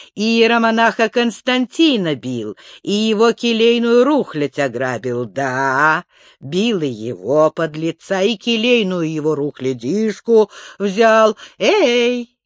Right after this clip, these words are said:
келарь, а ты считай, удары-то считай, сколько дано?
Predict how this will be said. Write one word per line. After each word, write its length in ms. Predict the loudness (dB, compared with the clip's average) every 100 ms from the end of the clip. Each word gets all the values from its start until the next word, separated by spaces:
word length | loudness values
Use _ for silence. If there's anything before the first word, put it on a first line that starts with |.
| _
келарь, 640 | -2 0 0 0 -2 -6 -20 -10
а 220 | 0 0
ты 180 | 2 -2
считай, 720 | -2 -2 -2 0 -2 0 -2
удары-то 640 | -4 -4 -6 -6 -12 -10 -10
считай, 600 | -8 -8 -8 -8 -10 -10
сколько 580 | -10 -2 -2 -2 -2 0
дано? 480 | 2 2 2 0